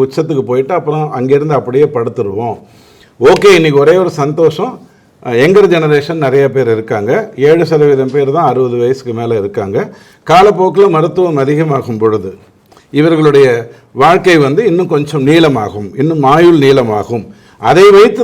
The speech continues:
தான் நான் சொல்றேன், நூத்தி எழுபதுக்கு மேல போகாது அப்படின்னு சொல்றாங்க. இப்போ ஒரு கவர்மெண்ட் வந்து அதுக்கான ஸ்டெப்ஸ் எடுக்கணும். சும்மா பதினாறும் பெற்று பெருவாழ்வு வாழும்னு எழுதி கொடுத்தவனை வச்சு உளரக்கூடாது. ஏன்னா அந்த பதினாறுங்கிறது செல்வம், அதை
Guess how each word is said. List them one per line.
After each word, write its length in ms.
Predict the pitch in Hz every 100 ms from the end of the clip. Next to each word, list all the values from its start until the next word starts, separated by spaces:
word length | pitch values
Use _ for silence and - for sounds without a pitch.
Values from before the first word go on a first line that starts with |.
| 202
தான் 140 | 254
நான் 160 | 220 165
சொல்றேன், 320 | 147 147 196 226
நூத்தி 200 | 180 175 156
எழுபதுக்கு 380 | 147 143 135 127
மேல 160 | 147 170
போகாது 560 | 123 123 113 98 98 120
அப்படின்னு 280 | 101 175 -
சொல்றாங்க. 380 | 120 120 120 101 95 - - 160
இப்போ 160 | 170 220
ஒரு 100 | 190 151
கவர்மெண்ட் 400 | 165 165 170 151
வந்து 140 | 135 165
அதுக்கான 320 | 135 127 120 113
ஸ்டெப்ஸ் 300 | - 117 -
எடுக்கணும். 340 | 101 92 - - -
சும்மா 180 | 185 202 160
பதினாறும் 480 | 180 185 185 180 156
பெற்று 220 | 135 147 139
பெருவாழ்வு 440 | 147 156 147 135
வாழும்னு 420 | 131 127 147 139 135
எழுதி 180 | 156 151
கொடுத்தவனை 400 | 139 120 120 120
வச்சு 160 | 113 143
உளரக்கூடாது. 520 | 120 131 117 101 82 - _ _ _ _ _
ஏன்னா 200 | 147 170 170
அந்த 120 | 160 156
பதினாறுங்கிறது 640 | 151 175 185 160 147 165 156
செல்வம், 340 | 143 165 135 -
அதை 220 | - 131